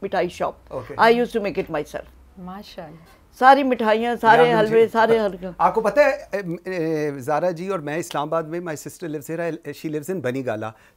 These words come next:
Speaker 2: तो she lives next street। तो
Speaker 3: ओह,
Speaker 2: मैं तो अब,
Speaker 3: very
Speaker 2: अब मैं आ रहा हूँ फिर आपकी तरफ
Speaker 1: जरूर।
Speaker 2: मीठा खाने, ये
Speaker 1: प्लीज।
Speaker 2: खाने, बिल्कुल ठीक
Speaker 1: You are
Speaker 2: है।
Speaker 1: very welcome।
Speaker 2: अच्छा, नौरीन जी, मुझे एक चीज़ बताएं, ए,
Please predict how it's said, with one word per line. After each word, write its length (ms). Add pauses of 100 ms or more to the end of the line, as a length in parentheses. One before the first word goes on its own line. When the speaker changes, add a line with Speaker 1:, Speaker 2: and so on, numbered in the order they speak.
Speaker 2:
तो 60
she 180
lives 260
next 300
street। 340 (420)
तो 120
Speaker 3:
ओह, 240
Speaker 2:
मैं 280
तो 100
अब, 60
Speaker 3:
very 280
Speaker 2:
अब 100
मैं 120
आ 140
रहा 100
हूँ 80
फिर 100
आपकी 240
तरफ 280
Speaker 1:
जरूर। 200
Speaker 2:
मीठा 380
खाने, 200
ये 280
Speaker 1:
प्लीज। 160
Speaker 2:
खाने, 260
बिल्कुल 260
ठीक 160
Speaker 1:
You 180
are 100
Speaker 2:
है। 80
Speaker 1:
very 160
welcome। 580
Speaker 2:
अच्छा, 160
नौरीन 280
जी, 100
मुझे 200
एक 80
चीज़ 200
बताएं, 280
ए, 340